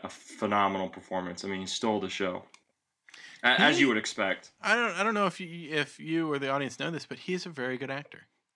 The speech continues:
Speaker 1: Yeah. Yeah.
Speaker 2: <laughs>
Speaker 1: Uh, hence the Sir.
Speaker 2: Yeah,
Speaker 1: So,
Speaker 2: exactly.
Speaker 1: um, and he is also, uh, not,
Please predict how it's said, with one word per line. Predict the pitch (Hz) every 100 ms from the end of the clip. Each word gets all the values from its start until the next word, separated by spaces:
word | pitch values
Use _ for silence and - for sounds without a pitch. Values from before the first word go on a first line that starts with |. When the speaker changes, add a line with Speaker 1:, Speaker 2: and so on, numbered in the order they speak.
| _ - -
Speaker 1:
Yeah. | - - - _ - - -
Yeah. | 339 - 302 - 196
Speaker 2:
<laughs> | _ _ _ 208 - _ _ - - - -
Speaker 1:
Uh, | 110 101
hence | - 143 139
the | 127
Sir. | - - 120 92 - - -
Speaker 2:
Yeah, | 127 113 98
Speaker 1:
So, | - 113 147 135 131 131
Speaker 2:
exactly. | 135
Speaker 1:
um, | 131 123 117 113 107 -
and | 135
he | 147
is | 143
also, | 143 143 143 165 143 135 131 127
uh, | 123 123 117
not, | 117 120 127 127